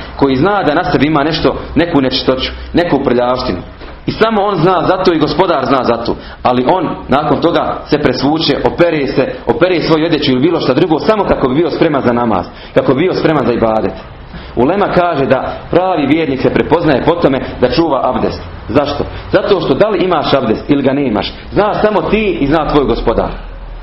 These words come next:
Samo ti i tvoj Gospodar zna da li imaš abdest. I zbog toga isto sa čistoćom,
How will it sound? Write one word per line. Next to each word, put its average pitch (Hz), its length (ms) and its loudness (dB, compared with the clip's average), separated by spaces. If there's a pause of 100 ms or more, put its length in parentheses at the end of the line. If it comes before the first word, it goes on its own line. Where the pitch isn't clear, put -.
Samo 208 300 0
ti 202 280 0
i 156 100 2
tvoj 165 180 2
Gospodar 135 440 2
zna 139 280 2 (140)
da 131 140 4
li 135 160 0
imaš 117 280 0
abdest. 95 300 0 (240)
I 110 80 -2
zbog 180 260 2
toga 170 160 4
isto 196 200 2
sa 160 120 2
čistoćom, 127 500 0